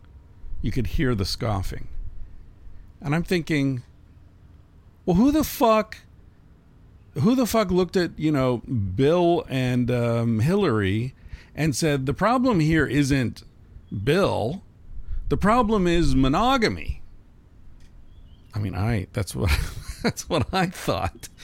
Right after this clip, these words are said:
<laughs> but I don't think anybody else thought that. And so for this woman, the, the author of the, of the piece, of the, the review, to just flip it around and say, like, you know, how absurd it is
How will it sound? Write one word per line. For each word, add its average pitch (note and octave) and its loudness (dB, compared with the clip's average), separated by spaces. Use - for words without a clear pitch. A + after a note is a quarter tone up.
<laughs> - -8
but G3 2
I A#3 2
don't B3 2
think B3+ 2
anybody G#3 2
else B3+ 2
thought F2 -4
that. - -8
And D3 0
so F#3 2
for F3+ 0
this F#3 2
woman, G3 2
the, A#2+ 0
the A2 -2
author A2+ 0
of G2+ 0
the, G2+ 0
of G2 0
the G2 0
piece, - -2
of G2+ 0
the, G2+ -2
the G#2 0
review, C#3 0
to D#3+ 4
just D#3 0
flip A3+ 0
it C#4 2
around E3 0
and C#3+ 0
say, D#3+ 0
like, C3+ 0
you E3 2
know, C#3 2
how B3+ 0
absurd E3+ 2
it A2 2
is - -6